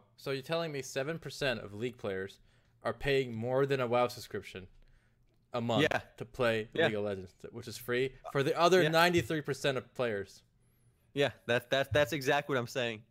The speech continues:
Speaker 2: I,
Speaker 1: There's
Speaker 2: I
Speaker 1: a
Speaker 2: was spending money
Speaker 1: sucker
Speaker 2: on League
Speaker 1: burn
Speaker 2: and
Speaker 1: every
Speaker 2: enjoying
Speaker 1: minute.
Speaker 2: it. League made, like, one point, over one point five billion last year, so that's crazy. I'm, I'm actually surprised the number's that low, 'cause I think, you know, we all know people that play League, if you play League, that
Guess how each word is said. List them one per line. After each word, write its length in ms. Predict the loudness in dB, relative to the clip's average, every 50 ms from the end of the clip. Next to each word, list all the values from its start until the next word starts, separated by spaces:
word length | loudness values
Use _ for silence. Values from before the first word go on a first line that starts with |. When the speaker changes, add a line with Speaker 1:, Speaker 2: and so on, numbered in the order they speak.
| _ _ _ _ _ _ _ -20 -18 -18 -18 -18 -12 _
Speaker 2:
I, 60 | 0
Speaker 1:
There's 140 | 2 2 4
Speaker 2:
I 40 | 4
Speaker 1:
a 40 | 2
Speaker 2:
was 100 | 2 2
spending 180 | 4 6 6 6
money 80 | 8
Speaker 1:
sucker 60 | 8 6
Speaker 2:
on 60 | 8
League 60 | 8
Speaker 1:
burn 200 | 8 10 10 10
Speaker 2:
and 80 | 8 8
Speaker 1:
every 140 | 6 6
Speaker 2:
enjoying 160 | 4 4 2 0
Speaker 1:
minute. 180 | 0 -4 -6 -12
Speaker 2:
it. 60 | -20 -20 _ _ -20 _ -20 -20 -20 -20 -20 -20 -20 _ _ _ _ _ _ -18 -18 -18 -16 -12 -10
League 140 | -10 -6 -4
made, 160 | -4 -2 -2
like, 120 | -2 -2 -2
one 120 | -6 -8
point, 220 | _ -6 -6 -6 -6 -8 _
over 180 | -4 -4 -2
one 140 | -2 -4 -4
point 200 | -2 -4 -4 -2
five 240 | 0 0 0 0 -2
billion 300 | -4 -2 -2 -2 -4 -4
last 280 | -4 -4 -4 -6 -6 -6
year, 160 | -6 -6 -6
so 300 | -4 -4 -4 -2 -2 -2
that's 180 | -6 -8 -8 -8
crazy. 480 | -6 -4 -2 -2 0 -2 -4 -6 -8 _ _ _ _ _ _ _ _ _ _ _ _ _ _ _ _ _ -6
I'm, 100 | -6 -4 0 0
I'm 120 | 2 4
actually 260 | 4 2 2 -2 -4
surprised 320 | -2 2 4 4 4 4 2
the 40 |
number's 260 | 0 -2 0 -2 -2 0
that 220 | 0 0 0 0
low, 240 | 0 -2 -2 -2 -6 _
'cause 120 | _ -2 0
I 80 | 0
think, 280 | 2 0 -2 -2 -4 _ _ _ -20 -20 _ _
you 80 | -6 -2
know, 180 | -2 -2 -2
we 180 | -2 0 0 2
all 180 | 4 4 2
know 200 | 2 2 0 0
people 300 | -2 -4 -12 -8 -6 -2
that 160 | -2 -2 -4 -2
play 200 | -6 -4 -4 -4
League, 360 | -4 -6 -6 -6 -8 -10 -16
if 100 | -16 -16
you 80 | -16 -10
play 180 | -6 -6 -6
League, 300 | -4 -6 -6 -8 -8 -10 -8
that 140 | -8 -10